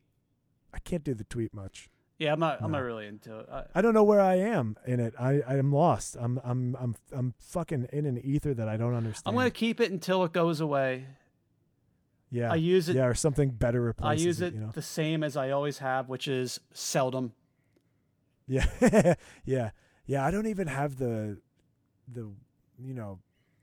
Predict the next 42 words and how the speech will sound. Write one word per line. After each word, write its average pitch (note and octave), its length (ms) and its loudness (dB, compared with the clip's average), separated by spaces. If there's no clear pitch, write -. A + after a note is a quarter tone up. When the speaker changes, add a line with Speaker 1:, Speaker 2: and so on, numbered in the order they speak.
Speaker 1:
uh, - 160 -16
motivation B2 520 -10
to F#2 80 -14
check - 400 -14
it C#3 80 -10
or C3+ 60 -8
anything. C#3 200 -10
I D#3 80 0
don't D3+ 100 2
know. G2+ 160 -10
Speaker 2:
Yeah. A3 220 6
Speaker 1:
But D#3+ 220 2
I F#3 80 2
do A#3 160 2
like, G#3+ 280 6
I D#3+ 60 0
do E3+ 120 2
like D#3+ 140 2
Instagram C3+ 360 -6
a - 40 -8
bit B2 120 -8
more. A#2+ 160 -8
So D3 140 -4
we'll D#3 100 0
see. B2 260 -4
I'm B2+ 80 -6
gonna C#3+ 140 0
look D3+ 160 -2
into C#3+ 220 0
it. C#3 120 -4
We'll B2 100 -8
see D3 140 -4
if C#3 100 -4
I C3+ 80 -4
can A#2 180 -6
right B2 300 -2
this A#2 200 -8
wrong B2 400 -2
that A#2 120 -6
you've, A#2 400 -8
that - 100 -10
you've A2 320 -6